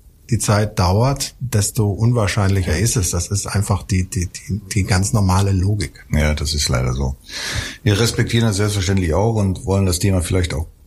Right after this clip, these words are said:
Speaker 2: damit beiseite legen. Kommen wir mal zu jemandem, der jetzt gerade seine Rekorde bricht,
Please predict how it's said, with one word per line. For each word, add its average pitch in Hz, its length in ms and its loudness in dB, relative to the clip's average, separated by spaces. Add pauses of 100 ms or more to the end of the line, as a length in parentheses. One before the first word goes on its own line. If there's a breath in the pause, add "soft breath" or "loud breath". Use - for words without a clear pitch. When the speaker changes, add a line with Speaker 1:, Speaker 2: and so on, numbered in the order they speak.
(120)
Speaker 2:
damit 98 480 0
beiseite 87 480 2
legen. 135 760 -2
Kommen 110 200 2
wir 110 40 2
mal 101 180 2
zu - 120 -2
jemandem, 98 400 2
der 90 100 2
jetzt 87 280 0
gerade 92 680 2
seine 85 300 2
Rekorde 90 400 0
bricht, 92 560 -2